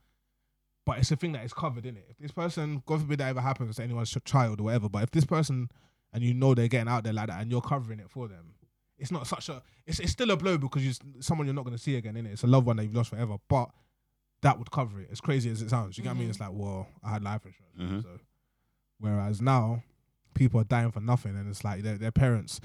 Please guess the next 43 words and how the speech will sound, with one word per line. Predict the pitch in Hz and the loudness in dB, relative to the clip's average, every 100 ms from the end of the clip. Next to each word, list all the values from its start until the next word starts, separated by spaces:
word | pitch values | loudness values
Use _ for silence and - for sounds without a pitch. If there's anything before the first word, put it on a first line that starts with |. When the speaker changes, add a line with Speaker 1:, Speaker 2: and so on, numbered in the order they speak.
| - - | -14 0
Speaker 1:
The | 123 | 6
sad | 160 147 | 6 6
thing | 147 | 6
is, | 139 120 | 4 4
they, | 127 127 - _ | 2 0 -6 _
the | 135 | 6
most | 180 196 | 10 12
important | 185 190 147 | 12 12 10
thing | 135 | 0
is | 127 | 0
they're | 120 | 2
not | 135 | 2
gonna | 123 117 | 2 0
get | 113 | -2
to | - | -2
see | 123 | -2
that | 101 | 0
person | - 101 104 | -2 -2 -2
again, | 107 104 | -2 -2
innit? | 98 95 | -4 0
That, | 120 113 | 0 2
that | 131 | 0
life | 123 117 | 0 -2
is | 107 | 0
gone. | 131 113 95 _ _ _ _ _ | 4 4 0 _ _ _ _ _
But | 139 | 6
obviously, | 156 151 131 | 10 10 8
to | - 156 | 2 2
add | 160 165 | 4 4
salt | - - 175 143 | 2 0 0 -2
into | 143 | -6
the | 131 | -4
wounds, | 135 156 123 | 0 0 -2
is | 110 | -4
like, | 113 | -2
you're | 120 | 2
left | 147 143 | 2 2
with, | |
like, | 123 117 | 0 0
a | 113 | -2
six, | - 139 - | -2 -6 -8
seven | - - 143 127 | -16 -2 0 0
K | 123 131 117 | -4 -4 -4